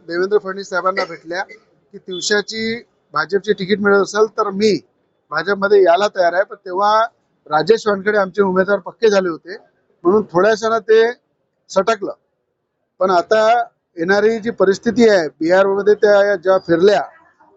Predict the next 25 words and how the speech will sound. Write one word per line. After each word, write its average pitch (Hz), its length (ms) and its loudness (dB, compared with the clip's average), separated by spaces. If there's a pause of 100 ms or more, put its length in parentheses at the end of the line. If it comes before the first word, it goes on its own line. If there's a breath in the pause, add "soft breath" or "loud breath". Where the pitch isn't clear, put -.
किंवा 180 160 2
अमरावती 185 400 0
जिल्ह्यामध्ये 196 480 2
त्यांना 202 380 0 (840)
पूर्ण 226 280 0
जिल्ह्यामध्ये 220 440 2
नगर 208 280 2
अध्यक्षाचा 226 460 0 (140)
उमेदवार 220 300 2
सुद्धा 240 300 -2
मिळाला 226 240 2
नाही. 156 120 -6 (560)
सगळे 208 320 4
उमेदवार 233 420 2
मुस्लिम 208 360 -4
आहे. - 120 -4 (1120)
मुस्लिम 220 320 0
उमेदवार 208 480 2
शोधू 190 260 -2
शोधू 202 340 0
त्यांना 202 360 0
काँग्रेसवर 190 500 0
लढावं 175 300 2
लागून 165 260 -4
आलं. 156 240 -10